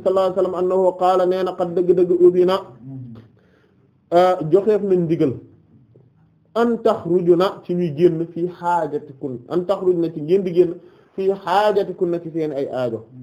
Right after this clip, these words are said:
Qaala Hisham mooy ibnu Urwa, yaani lim ci nam mooy albaraz mooy dem wanag. Maanaam loolu day leeral ne jigéen ñi kon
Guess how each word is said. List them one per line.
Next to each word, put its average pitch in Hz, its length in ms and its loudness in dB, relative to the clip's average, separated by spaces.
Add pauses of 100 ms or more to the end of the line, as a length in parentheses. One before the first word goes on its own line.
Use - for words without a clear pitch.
(1800)
Qaala 254 460 2
Hisham 185 360 0 (200)
mooy 160 260 2
ibnu 165 400 -2 (640)
Urwa, 160 520 0 (160)
yaani 202 500 0
lim 190 180 -2
ci 190 100 -8
nam 175 140 -6
mooy 165 280 -4
albaraz 143 880 0
mooy 139 260 -10
dem 143 200 -6 (260)
wanag. 131 260 -10 (500)
Maanaam 214 360 2
loolu 233 240 6
day 220 160 4
leeral 226 340 2
ne 190 140 2
jigéen 220 300 -2
ñi 202 100 0
kon 190 220 -2